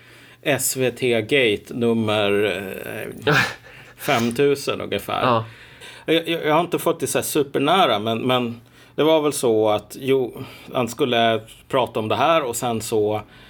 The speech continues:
Speaker 1: skulle det sitta en moderat i studion och så vägrar han att vara med. Han ville bara vara,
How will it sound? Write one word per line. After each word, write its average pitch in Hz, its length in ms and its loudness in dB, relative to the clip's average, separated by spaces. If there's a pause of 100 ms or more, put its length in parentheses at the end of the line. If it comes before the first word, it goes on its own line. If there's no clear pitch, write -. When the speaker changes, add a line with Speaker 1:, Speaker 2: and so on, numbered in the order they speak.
(160)
Speaker 1:
skulle 120 260 0
det 104 60 0
sitta 113 240 -2
en 104 60 0
moderat 104 400 0
i 104 40 -6
studion 127 400 0
och 104 120 -2
så 117 60 -2
vägrar 107 460 2
han 104 280 0 (600)
att 104 100 -8
vara 107 120 0
med. 110 340 2
Han 107 120 0
ville 110 140 0
bara 110 260 2
vara, 107 200 0